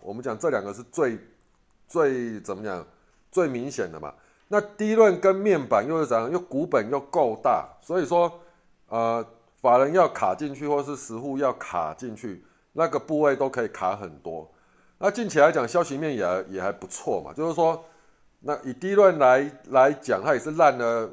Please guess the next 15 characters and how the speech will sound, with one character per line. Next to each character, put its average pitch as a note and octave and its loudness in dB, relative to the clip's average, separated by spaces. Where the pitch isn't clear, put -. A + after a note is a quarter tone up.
从 C3 -10
去 F3+ -8
年 C3+ -6
烂 D3 2
到 C#3 2
现 B2+ -6
在 G2+ -2
嘛。 D2 -14
那 F#3+ 0
低 G#3 -6
润 G3+ 6
那 F#3+ 2
个， D3+ 4
那 E3+ -6
个， C#3+ 0